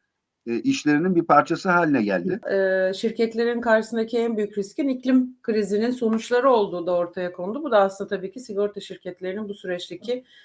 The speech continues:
Speaker 2: rolünü ne kadar arttığını ortaya koyuyor. E, ben bir araştırmadan bahsetmek istiyorum.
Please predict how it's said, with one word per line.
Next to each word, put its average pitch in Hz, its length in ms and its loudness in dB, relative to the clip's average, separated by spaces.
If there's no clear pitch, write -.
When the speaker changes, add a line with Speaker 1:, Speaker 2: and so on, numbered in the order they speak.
Speaker 2:
rolünü 202 640 4
ne 208 120 -6
kadar 202 260 2
arttığını 190 500 0
ortaya 240 400 -2
koyuyor. 202 400 0
E, 208 200 8
ben 254 220 8
bir 285 60 6
araştırmadan 277 800 4
bahsetmek 226 520 2
istiyorum. 220 640 0